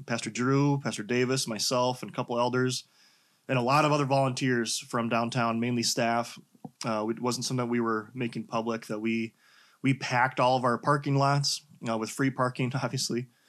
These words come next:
Um, had donations that people were giving for Gatorade and water and snacks, and so passed those out. And then I just sat and listened.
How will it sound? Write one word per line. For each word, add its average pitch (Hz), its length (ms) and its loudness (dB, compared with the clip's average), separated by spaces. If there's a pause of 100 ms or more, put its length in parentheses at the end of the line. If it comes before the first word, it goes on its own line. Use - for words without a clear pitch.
(460)
Um, 107 240 -4
had 120 340 0
donations 123 580 0
that 117 160 0
people 120 220 0
were 117 100 2
giving 120 340 -2
for 113 560 -2
Gatorade 123 380 0
and 113 120 -2
water 117 280 2
and 117 120 -4
snacks, 113 460 -2
and 110 80 -10
so 113 120 -4
passed 117 360 -4
those 113 180 -2
out. 113 260 0
And 110 80 -8
then 117 120 -2
I 127 80 0
just 135 280 -2
sat 110 360 -4 (4000)
and 123 160 -6
listened. 110 520 -4